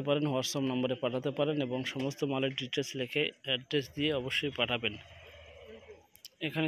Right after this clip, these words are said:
যে মালটি দেখলেন বিটিজেডের হাজার অ্যামপ্লিফায়ার, লাগলে অবশ্যই যোগাযোগ করবেন। এটা দেওয়াই আছে। এখানে সিএ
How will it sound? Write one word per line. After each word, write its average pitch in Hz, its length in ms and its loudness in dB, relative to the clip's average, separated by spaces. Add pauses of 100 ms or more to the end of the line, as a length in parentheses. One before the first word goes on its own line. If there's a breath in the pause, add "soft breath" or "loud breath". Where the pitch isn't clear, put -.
যে 156 60 4 (100)
মালটি 143 260 2 (140)
দেখলেন 147 360 2 (720 loud breath)
বিটিজেডের 143 600 2
হাজার 127 260 2 (440 loud breath)
অ্যামপ্লিফায়ার, 135 540 0 (260)
লাগলে 123 280 -2
অবশ্যই 131 360 0
যোগাযোগ 120 340 -2
করবেন। 131 260 0 (520 loud breath)
এটা 135 160 0 (200)
দেওয়াই 127 280 4 (100)
আছে। - 180 -2 (100)
এখানে 135 240 -4 (120)
সিএ 131 280 0